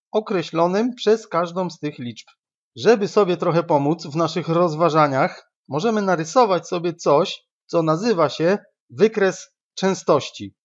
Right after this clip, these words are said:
albo liczebności. Różni ludzie różnie go nazywają. Na przykład Amerykanie mówią na niego wykres liniowy, co jest dziwne, bo nie ma tu żadnych linii. My go nazwijmy umownie wykresem kropkowym.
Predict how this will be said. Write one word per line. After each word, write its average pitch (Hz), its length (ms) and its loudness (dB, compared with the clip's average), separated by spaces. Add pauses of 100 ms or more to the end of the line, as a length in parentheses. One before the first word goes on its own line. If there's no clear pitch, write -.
(220)
albo 139 240 0
liczebności. 160 800 -2 (120)
Różni 160 320 -4
ludzie 156 260 -2
różnie 156 280 -4
go 151 80 -2
nazywają. 139 460 0
Na 113 140 -4
przykład 143 380 -4
Amerykanie 143 560 -2
mówią 151 240 -4
na 147 140 -2
niego 143 340 2 (240)
wykres 151 460 0
liniowy, 160 560 2 (320)
co 131 120 -10
jest 127 140 -6
dziwne, 131 280 -8
bo 143 100 0
nie 131 120 -4
ma 135 120 -4
tu 143 120 -12
żadnych 131 320 -6
linii. 120 320 -4 (280)
My 220 160 0
go 196 140 0
nazwijmy 180 540 -2
umownie 175 600 0
wykresem 165 680 -4 (100)
kropkowym. 117 720 0